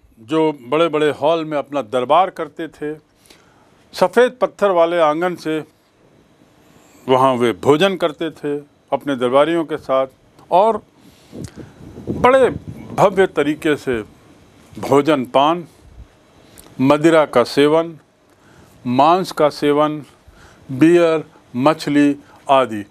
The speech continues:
ये सब का आनंद लेते थे। उनके लिए ये तो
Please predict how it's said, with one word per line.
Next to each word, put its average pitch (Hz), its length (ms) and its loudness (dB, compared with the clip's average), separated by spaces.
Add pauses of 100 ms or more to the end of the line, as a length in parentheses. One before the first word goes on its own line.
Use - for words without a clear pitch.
(200)
ये 185 140 2
सब 147 220 -6
का 113 260 -2 (280)
आनंद 139 320 0
लेते 110 320 -6
थे। - 380 -18 (680)
उनके 233 340 4
लिए 240 280 4
ये 190 80 4
तो 165 280 2